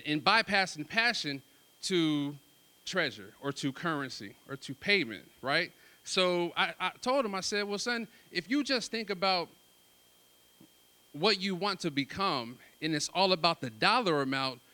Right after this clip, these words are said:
you'll never be happy. You'll never be satisfied in whatever you choose to do because you're, you're young, you're sharp, you're smart,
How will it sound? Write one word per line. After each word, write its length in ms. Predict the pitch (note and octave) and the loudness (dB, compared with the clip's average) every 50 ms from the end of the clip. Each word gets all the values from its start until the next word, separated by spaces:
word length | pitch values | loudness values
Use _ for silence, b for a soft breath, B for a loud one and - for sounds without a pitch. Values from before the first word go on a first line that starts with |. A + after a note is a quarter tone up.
| b b b | b b b
you'll 220 | A#2 C#3+ F#3 F#3 D#3+ | 0 2 4 4 4
never 500 | D#3 D#3 E3+ F#3 G3+ G#3+ A3+ G#3 G3 G3 | 2 2 0 2 4 4 6 6 6 4
be 180 | E3 F3 F3 | 4 2 -2
happy. 420 | D#3 D#3+ F3 D#3+ C#3 - A2 G2+ - - - - _ _ _ _ _ _ _ _ _ _ _ _ _ _ _ _ _ - | 2 2 2 2 2 -2 -8 -14 -14 -16 -20 -20 _ _ _ _ _ _ _ _ _ _ _ _ _ _ _ _ _ -4
You'll 180 | - D#3 D#3 D3+ | 0 0 2 2
never 400 | F3 F#3 F#3+ G#3 A3 A3 G#3 G3+ | 0 0 2 4 6 6 6 6
be 140 | F3+ G3 F#3+ | 4 2 0
satisfied 640 | - - F#3+ F3 E3+ F3 D#3+ - F#3 F3+ F3 E3 D#3 | 0 2 2 4 2 2 -2 0 2 2 2 4 2
in 140 | D3+ C#3+ | 2 2
whatever 360 | C3 D3 D#3+ D#3+ E3+ F#3+ F3+ G3 | 2 2 2 4 2 2 2 2
you 220 | F3+ D#3 E3 E3+ | -2 -4 -4 -6
choose 400 | D#3+ - - A3 A3 G#3 G3+ - | -4 -2 -2 0 0 0 0 -2
to 120 | - - | -2 -4
do 180 | C#3+ D3 A#3+ B3+ | -2 0 0 0
because 380 | F3+ F3+ - F#3 E3+ D3+ C3 D3 | 0 0 2 4 4 4 2 2
you're, 180 | A3 D4 D4 | 4 4 4
you're 300 | A3 D#3+ B2+ D#3 D3+ D3+ | 4 2 2 2 4 4
young, 500 | C#3+ C3+ C3 D#3+ F3+ G3+ A3 A3 A3+ A3 F3+ | 4 4 4 2 2 2 2 0 -2 -4 -4
you're 180 | D3+ C#3 B2 A#2+ | -6 -6 -4 -4
sharp, 440 | - - - G3 F#3+ G3 G3+ E3+ - - | -4 -4 -4 -4 -2 -2 -4 -4 -6 -10
you're 120 | B2 C3 | -12 -8
smart, 480 | - - - E3 F#3 F#3+ F#3+ F#3 F#3 | -6 -6 -6 -4 -4 -2 -2 -2 -2